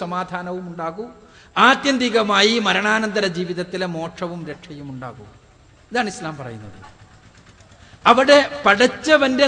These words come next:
നിയമനിർദ്ദേശം അനുസരിച്ചുകൊണ്ടാണ് ജീവിക്കേണ്ടതെന്ന് പറയുമ്പോൾ പടച്ചവൻ്റേത് എന്ന് ഉറപ്പുള്ള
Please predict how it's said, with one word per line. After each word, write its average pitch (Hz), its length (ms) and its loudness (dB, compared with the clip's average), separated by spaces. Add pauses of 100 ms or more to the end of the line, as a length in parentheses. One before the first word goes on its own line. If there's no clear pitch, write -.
നിയമനിർദ്ദേശം 240 840 2
അനുസരിച്ചുകൊണ്ടാണ് 202 840 -2 (100)
ജീവിക്കേണ്ടതെന്ന് 185 640 -8
പറയുമ്പോൾ 123 440 -10 (640)
പടച്ചവൻ്റേത് 254 1000 6 (300)
എന്ന് 226 260 -2
ഉറപ്പുള്ള 208 720 2